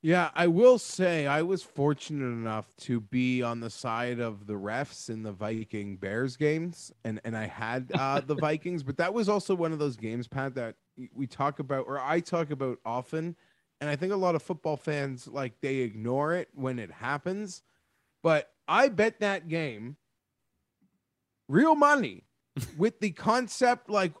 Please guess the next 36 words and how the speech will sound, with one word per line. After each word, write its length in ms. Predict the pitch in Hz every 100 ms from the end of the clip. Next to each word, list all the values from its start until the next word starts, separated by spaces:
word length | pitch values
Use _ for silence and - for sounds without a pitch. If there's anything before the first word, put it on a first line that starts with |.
| -
under 320 | 214 240 240
the 140 | 220
strategy 1000 | - - 202 208 220 214 170 190 208 202
of, 200 | 180 156
"I'm 180 | - 196
gonna 160 | 247 247
put 200 | - 208
real 260 | 202 208
money 340 | 185 170 160 156
because 260 | 147 156
the 100 | 143
Bears 400 | 127 156 185 202
don't 160 | 220 214
have 180 | 202 190
a 60 |
secondary, 800 | 180 - 175 180 170 151 143 143 _ _ -
and 160 | 208 240
I 180 | 277
like 340 | 285 277 285 -
Kirk 280 | - 151 -
Cousins. 400 | 104 101 95 _ _ -
I 140 | 208 226
trust 400 | - 196 196 -
Kirk 240 | 151 -
Cousins." 420 | 131 117 123 131 _ _
He's 160 | - 302
no 480 | 339 311 294 240 - -
Aaron 500 | 170 165 147 131 110
Rodgers, 800 | 127 147 180 208 131 127 123 117
if 80 |
someone 300 | 107 139 127
ever 200 | 123 117
wanted 180 | 120 120
to 60 | 117
make 300 | 113 101 113
that 340 | 127 165 208